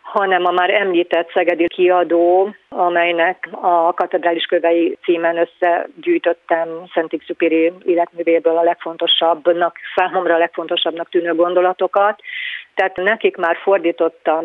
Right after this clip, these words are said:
két kötetnyi kiadatlan írást, az Értelmet az életnek és a háborús írásokat,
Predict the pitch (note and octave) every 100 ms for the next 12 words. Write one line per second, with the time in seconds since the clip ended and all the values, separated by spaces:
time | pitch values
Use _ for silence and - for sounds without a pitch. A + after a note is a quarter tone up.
0 | - - F3 E3 E3 - E3 E3 E3 E3
1 | E3+ D#3+ D#3+ E3 - F3 E3+ E3+ E3 E3+
2 | E3+ E3 F3+ F#3 G3 - D3+ D#3+ E3 F#3+
3 | F#3 F#3 F3 F3+ F3+ F#3+ G3 G3 G#3+ -
4 | E3 E3 E3+ E3 E3 E3 E3+ E3+ F#3 -
5 | F3+ F#3+ F3+ - - A3 A#3+